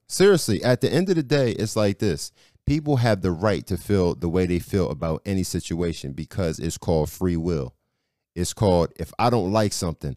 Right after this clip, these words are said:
if I don't like the sa-, a, a sandwich that somebody made, I have the right to say, "I don't like this sandwich."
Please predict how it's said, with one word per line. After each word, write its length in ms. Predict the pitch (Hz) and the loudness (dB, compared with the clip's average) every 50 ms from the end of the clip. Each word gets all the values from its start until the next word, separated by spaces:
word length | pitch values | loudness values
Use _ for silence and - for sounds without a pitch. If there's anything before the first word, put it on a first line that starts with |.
| - _ _ | -12 _ _
if 160 | - 87 - - | -16 -14 -12 -6
I 100 | - 117 | -2 0
don't 160 | 127 127 110 101 | 0 0 0 2
like 200 | 104 101 98 - | 2 0 0 -2
the 80 | 95 | -4
sa-, 260 | - - - 123 123 - - | -4 0 0 0 0 2 0
a, 140 | 98 101 - 92 | 0 0 0 0
a 80 | 101 | -4
sandwich 440 | - - 143 147 143 104 85 85 - | -2 0 0 2 2 2 0 0 -2
that 80 | 87 82 | -4 -4
somebody 420 | - 98 90 87 85 80 80 78 | -4 -2 -2 -2 -2 -2 -2 -2
made, 240 | 82 82 78 76 - | -2 -2 -2 -4 -4
I 120 | - 101 123 | -2 -2 0
have 140 | 123 104 | 0 0
the 80 | 95 98 | 0 0
right 200 | 101 107 98 80 | 2 2 0 0
to 80 | 87 87 | -2 -4
say, 240 | - - 90 80 - | -4 -2 -4 -4 -4
"I 40 | - | -6
don't 200 | 117 131 123 120 | -8 -6 -4 -2
like 200 | 113 110 104 - | -2 -4 -4 -6
this 140 | 92 98 | -8 -8
sandwich." 460 | - - 113 107 80 64 - - - | -4 -4 -2 -2 -2 -4 -8 -10 -16